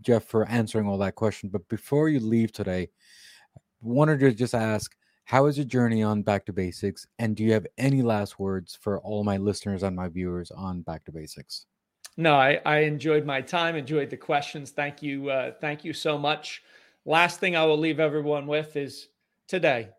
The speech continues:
Speaker 2: right now, is a gift you will never, ever get back. So if you can step into a more energetic state, a more grateful state, and just appreciate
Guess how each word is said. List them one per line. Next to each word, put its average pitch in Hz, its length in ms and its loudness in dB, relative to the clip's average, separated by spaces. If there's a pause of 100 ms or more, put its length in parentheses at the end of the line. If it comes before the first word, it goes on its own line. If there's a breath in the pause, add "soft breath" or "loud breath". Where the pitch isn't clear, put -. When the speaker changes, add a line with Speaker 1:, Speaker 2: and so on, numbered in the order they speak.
(300)
Speaker 2:
right 160 360 -2
now, 127 340 -6 (400)
is 127 140 -10
a 131 60 -10
gift 117 600 -6 (160)
you 143 220 -6
will 147 180 -2
never, 135 640 -8 (260)
ever 120 440 -4 (480)
get - 240 -8
back. 110 500 -12 (560)
So 135 160 -8
if 131 100 -8
you 165 80 -2
can 160 140 -8
step 147 400 -4
into 139 560 -6 (300)
a 135 80 -10
more 139 260 -4
energetic 139 580 -6
state, - 500 -2 (360)
a 131 60 -10
more 135 180 -6
grateful 135 480 -4
state, - 580 -4
and 127 100 -14
just - 180 -14
appreciate 139 800 -6